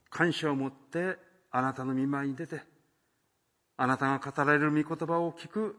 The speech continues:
喜びを私たちに与えてください。続けて困難を覚えております。また、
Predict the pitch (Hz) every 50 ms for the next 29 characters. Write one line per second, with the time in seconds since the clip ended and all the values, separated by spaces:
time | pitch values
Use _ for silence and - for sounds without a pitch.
0 | - 107 101 113 139 165 170 - 170 170 156 180 196 214 233 240 226 - - 104
1 | 110 - 160 143 - - 135 - 147 160 190 208 - - 120 - 123 127 135 -
2 | 147 - 147 139 - - 165 160 - _ _ _ _ _ _ _ _ _ _ _
3 | _ _ _ _ _ - _ _ _ _ _ _ _ _ _ _ _ _ _ _
4 | _ _ _ _ _ _ _ _ _ _ _ _ _ _ _ _ _ _ _ _
5 | _ _ _ _ _ _ _ _ _ _ _ _ _ _ - - 139 135 131 139
6 | 127 143 131 - 151 151 147 147 143 139 131 147 147 147 147 151 147 151 156 160
7 | 151 - - - - _ _ _ _ _ _ _ _ _ _ _ _ _ _ _
8 | _ - 135 139 - 147 139 135 131 127 -